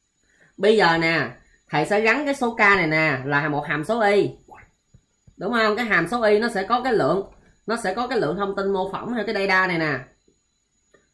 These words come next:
Còn cái số ngày nhiễm này thầy gắn nó là một cái biến ẩn x. Thì cái hàm số y này nó sẽ chạy theo cái ẩn x đúng không? Là có phải là y bằng fx không? Y bằng fx.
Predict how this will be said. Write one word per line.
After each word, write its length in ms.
Còn 220
cái 100
số 240
ngày 200
nhiễm 320
này 180
thầy 120
gắn 180
nó 80
là 160
một 180
cái 500
biến 240
ẩn 260
x. 160
Thì 160
cái 140
hàm 260
số 120
y 160
này 120
nó 80
sẽ 200
chạy 180
theo 100
cái 60
ẩn 260
x 20
đúng 100
không? 300
Là 140
có 100
phải 180
là 180
y 340
bằng 160
fx 280
không? 280
Y 200
bằng 100
fx. 280